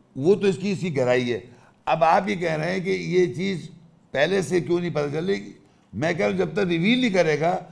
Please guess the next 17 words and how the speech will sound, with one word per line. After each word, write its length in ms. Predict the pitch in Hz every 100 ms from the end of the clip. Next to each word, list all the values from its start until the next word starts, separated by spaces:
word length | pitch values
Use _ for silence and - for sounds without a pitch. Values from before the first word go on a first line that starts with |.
| - -
वही 320 | 98 147 214 247
नहीं 120 | 226
करेगा, 460 | 175 151 143 165
जब 220 | 170 143 135
तक 60 |
रसूल 440 | 160 143 - 226 247
नहीं 120 | 202
आएगा, 520 | 151 135 151 147 139 120
रूह 160 | 208
नहीं 140 | 214 147
आएगी, 280 | 131 175
तो 400 | 180 - - -
आप 180 | 180 196
इसको 180 | 220 233
समझ 260 | 196 208 254
नहीं 120 | 233
सकते। 280 | 208 190